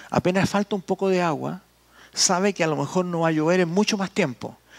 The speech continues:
¿Y qué es lo que hace? Empieza a cerrar estomas y a tomar de a poco el agua para aguantar y poder llegar al próximo evento. El palto no sabe regular estomas y, y, y sigue sacando agua del suelo, pensando en que mañana llueve, es optimista. Y la uva es pesimista.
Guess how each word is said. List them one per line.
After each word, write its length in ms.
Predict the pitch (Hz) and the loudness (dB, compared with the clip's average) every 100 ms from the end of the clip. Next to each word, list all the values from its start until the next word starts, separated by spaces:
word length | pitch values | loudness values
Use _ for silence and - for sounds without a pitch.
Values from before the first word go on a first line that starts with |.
| - | -4
¿Y 100 | 131 | 0
qué 100 | 151 | 4
es 40 | 190 | 4
lo 80 | |
que 120 | 175 180 | 2 0
hace? 180 | 185 | 0
Empieza 280 | 190 151 170 | -2 -2 -4
a 40 | 165 | -2
cerrar 240 | 160 170 | -2 -2
estomas 480 | 160 - 180 196 208 | -4 -4 -2 -2 0
y 80 | 160 | 0
a 80 | |
tomar 260 | 151 147 170 | 0 -2 0
de 80 | 156 | 0
a 60 | |
poco 240 | 139 170 165 | -2 -2 0
el 80 | 165 | 0
agua 180 | 180 | 0
para 180 | 175 147 | 4 4
aguantar 580 | 139 143 135 180 202 233 - - - | 4 2 0 0 0 -2 -10 -20 0
y 120 | 151 | 0
poder 260 | 143 180 170 | 2 2 2
llegar 260 | 175 180 | 0 2
al 100 | 185 | 0
próximo 400 | - 175 - 185 | 0 -2 0 0
evento. 440 | 180 151 113 107 - _ _ - - - - - | 0 -2 -6 -16 -18 _ _ -20 -20 -20 -14 2
El 160 | 135 | 2
palto 360 | - 208 214 202 | 4 0 0 -2
no 120 | 180 | 0
sabe 300 | - 208 208 | 0 2 2
regular 340 | 151 127 120 | 2 0 -2
estomas 480 | 117 - 113 110 - - _ _ _ - - | -4 -10 -12 -10 -16 -20 _ _ _ -20 -2
y, 140 | 143 | 2
y, 260 | 147 269 131 - | 2 0 -6 -6
y 100 | 131 | -2
sigue 300 | - 220 214 | 0 2 2
sacando 400 | 208 202 196 185 | 2 -2 -2 -2
agua 180 | 175 | 0
del 80 | 170 | 0
suelo, 460 | 160 - 160 113 - _ - _ | 0 0 -2 -2 -8 _ -20 _
pensando 420 | 151 - 190 196 | 2 4 -2 -2
en 80 | 196 | -2
que 80 | 160 | 0
mañana 320 | 147 160 160 | 0 2 2
llueve, 420 | 160 147 104 101 117 | 2 0 -2 -6 0
es 80 | 156 | 0
optimista. 640 | 135 - 143 135 - - _ _ _ _ - _ - - _ _ | 0 -4 -4 -6 -10 -20 _ _ _ _ -20 _ -20 -20 _ _
Y 120 | - | -2
la 140 | 131 135 | 2 2
uva 320 | 151 147 135 | 0 -4 -8
es 120 | - | -10
pesimista. 580 | - - - 131 107 - | 0 0 0 -6 -10 -16